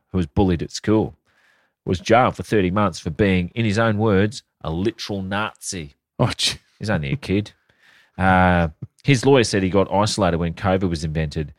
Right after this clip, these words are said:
Speaker 1: and spent too much time online learning about bombs, knife attacks, and reading the White Resistance Manual.
Speaker 2: Oh, Jesus.
Speaker 1: So,
Speaker 2: Yeah.
Speaker 1: quite clearly not
Speaker 2: Can't
Speaker 1: his
Speaker 2: be doing
Speaker 1: fault.
Speaker 2: that.
Speaker 1: It's covid again, isn't it?
Speaker 2: Yeah. It's the algorithm pushing him towards that.
Speaker 1: covid did that.
Speaker 2: You're
Speaker 1: Uh,
Speaker 2: just trying to learn how to make a grenade.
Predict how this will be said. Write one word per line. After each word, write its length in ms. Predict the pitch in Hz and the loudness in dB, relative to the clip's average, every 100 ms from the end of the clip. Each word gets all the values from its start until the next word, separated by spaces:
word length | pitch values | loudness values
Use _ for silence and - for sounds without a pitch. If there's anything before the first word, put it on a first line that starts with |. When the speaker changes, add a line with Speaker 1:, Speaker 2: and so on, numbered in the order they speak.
| _ _ _ _ | _ _ _ _
Speaker 1:
and 140 | 87 | -4
spent 340 | 85 - 95 82 | -4 0 0 0
too 180 | 117 92 | 0 0
much 180 | 71 | -2
time 260 | - 95 87 | -2 -2 0
online 380 | 87 90 87 85 | -2 0 0 2
learning 240 | 87 85 | 0 2
about 300 | 85 80 - | 2 0 2
bombs, 340 | 95 87 85 92 | 2 2 0 -2
knife 240 | 85 82 | -4 -4
attacks, 340 | 78 85 80 | -4 -4 -4
and 80 | 85 | -4
reading 220 | 85 80 | -4 -2
the 80 | 80 | -2
White 240 | 85 82 - | 0 -2 -2
Resistance 500 | 82 87 - 85 - | -4 -4 -6 -10 -6
Manual. 320 | 80 78 78 | -4 -2 -4
Speaker 2:
Oh, 160 | 90 78 | -4 -4
Jesus. 540 | 76 73 76 - - | -6 -6 -6 -10 -16
Speaker 1:
So, 120 | - 58 64 - | -18 -16 -14 -10
Speaker 2:
Yeah. 280 | 73 82 78 - _ _ _ | -6 -6 -8 -14 _ _ _
Speaker 1:
quite 240 | - - | -18 -18
clearly 320 | - 82 76 76 | -14 -12 -10 -10
not 160 | 78 | -6
Speaker 2:
Can't 160 | 85 76 | -4 -4
Speaker 1:
his 80 | 76 | -2
Speaker 2:
be 60 | |
doing 160 | 80 78 | -2 0
Speaker 1:
fault. 160 | 82 | -2
Speaker 2:
that. 20 | - _ _ _ | -4 _ _ _
Speaker 1:
It's 100 | - | -12
covid 320 | 95 104 76 | -6 -6 -6
again, 240 | 73 78 | -8 -6
isn't 140 | 95 107 | -6 -6
it? 120 | 71 | -6
Speaker 2:
Yeah. 200 | 98 82 78 _ | -4 -4 -4 _
It's 100 | - | -6
the 120 | 92 | 0
algorithm 520 | 90 104 101 87 78 - _ _ _ _ | 2 4 4 2 0 -6 _ _ _ _
pushing 300 | - 107 - | -4 -2 0
him 80 | 82 | 0
towards 320 | 80 80 85 | 2 2 2
that. 220 | - 95 - _ | 2 -2 -2 _
Speaker 1:
covid 340 | - 85 73 65 | -4 -2 -2 -8
did 140 | - - | -14 -12
that. 180 | 65 67 _ _ _ _ _ _ | -10 -10 _ _ _ _ _ _
Speaker 2:
You're 100 | 95 | 4
Speaker 1:
Uh, 80 | 95 90 | 6 4
Speaker 2:
just 120 | - | 4
trying 140 | 104 | 0
to 60 | 90 | 2
learn 220 | 98 92 | 0 0
how 120 | 95 | 2
to 60 | 90 | 2
make 240 | 85 87 - | 2 -2 -4
a 40 | |
grenade. 600 | 95 90 90 98 92 - | -2 0 2 2 0 -6